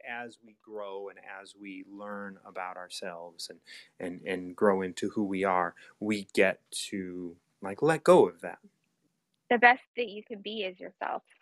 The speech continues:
Speaker 1: That's
Speaker 2: That's the
Speaker 1: right.
Speaker 2: best version of you.
Speaker 1: Yeah,
Speaker 2: Yeah.
Speaker 1: absolutely, absolutely.
Speaker 2: Thank
Speaker 1: Oh,
Speaker 2: you. <laughs>
Speaker 1: absolutely. Thank you so
Speaker 2: Talk
Speaker 1: much for joining me,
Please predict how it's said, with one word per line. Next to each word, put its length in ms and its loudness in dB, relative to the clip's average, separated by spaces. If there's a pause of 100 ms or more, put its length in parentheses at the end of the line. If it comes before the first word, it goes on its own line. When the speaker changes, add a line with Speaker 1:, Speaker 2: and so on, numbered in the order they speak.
(280)
Speaker 1:
That's 100 4
Speaker 2:
That's 100 0
the 60 2
Speaker 1:
right. 160 4
Speaker 2:
best 240 0
version 320 -4
of 140 -12
you. 140 -4 (840)
Speaker 1:
Yeah, 260 4
Speaker 2:
Yeah. 320 -4
Speaker 1:
absolutely, 120 -12 (100)
absolutely. 560 -12 (520)
Speaker 2:
Thank 200 4
Speaker 1:
Oh, 120 2
Speaker 2:
you. 420 4 (280)
<laughs> 80 -10
Speaker 1:
absolutely. 840 2
Thank 300 2
you 80 6
so 260 2
Speaker 2:
Talk 20 -2
Speaker 1:
much 220 -2
for 120 0
joining 420 0
me, 220 -4